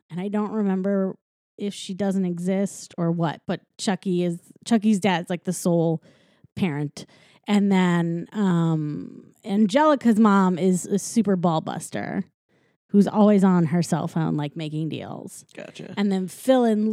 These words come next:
Speaker 1: Lil's, uh, mom and dad are,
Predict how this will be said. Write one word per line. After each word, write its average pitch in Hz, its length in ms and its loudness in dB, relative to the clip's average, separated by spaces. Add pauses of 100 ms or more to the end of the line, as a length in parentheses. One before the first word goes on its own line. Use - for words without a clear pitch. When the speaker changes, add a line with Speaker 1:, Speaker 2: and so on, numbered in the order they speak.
(140)
Speaker 1:
Lil's, 277 720 2 (180)
uh, 190 560 4
mom 190 380 2
and 175 160 2
dad 156 560 0
are, 156 640 -2